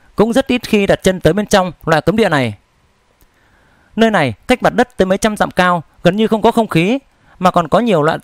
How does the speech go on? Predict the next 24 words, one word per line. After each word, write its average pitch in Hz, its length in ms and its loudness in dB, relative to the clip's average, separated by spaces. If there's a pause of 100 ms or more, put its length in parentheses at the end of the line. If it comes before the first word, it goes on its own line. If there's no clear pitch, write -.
sát - 180 -4
khí 175 100 2
loạn 214 200 0
lưu, 190 280 0 (480)
có 226 100 2
thể 196 160 0
dễ 214 120 -2
dàng 170 300 -2 (140)
thổi 156 120 2
tan 196 180 0
nguyên 214 120 -2
thần 160 200 0
của 135 80 0
đại 135 140 0
vu. 160 260 0 (1300)
Nếu 185 120 2
là 180 280 2
lạc 156 220 -2
mất 254 120 0
phương 226 140 0
hướng 170 180 0
ở 170 60 2
trong 202 180 -2
này, 143 260 0